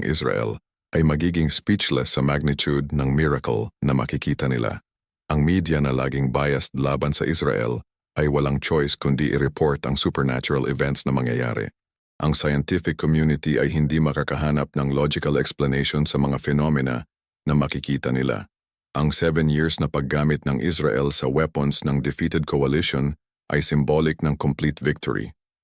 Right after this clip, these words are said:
Sa Ezekiel thirty-nine nine, nakasulat, "At lalabas ang mga naninirahan sa mga bayan ng Israel, at pagsisilahin nila at paggagamit na panggatong ang mga armas." Ang Hebrew word para sa burn ay ba'ar, na may meaning din na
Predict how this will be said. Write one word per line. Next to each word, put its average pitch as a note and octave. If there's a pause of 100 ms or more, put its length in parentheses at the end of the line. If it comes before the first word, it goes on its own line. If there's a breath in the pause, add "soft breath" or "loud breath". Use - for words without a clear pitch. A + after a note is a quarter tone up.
(180)
Sa -
Ezekiel D#2
thirty-nine D2
nine, D2+ (220)
nakasulat, D2+ (460)
"At D#2
lalabas D#2+
ang D#2+
mga D2+
naninirahan D2+
sa D2+
mga C#2+
bayan D2
ng C#2+
Israel, A1+ (260)
at D2+
pagsisilahin D#2
nila D2+
at -
paggagamit D2+
na D2+
panggatong D2+
ang C#2
mga C#2
armas." C2 (460)
Ang D#2
Hebrew E2
word D2
para C#2+
sa -
burn C#2+
ay D2
ba'ar, C2+ (320)
na D2+
may D2
meaning D#2+
din D2
na C#2+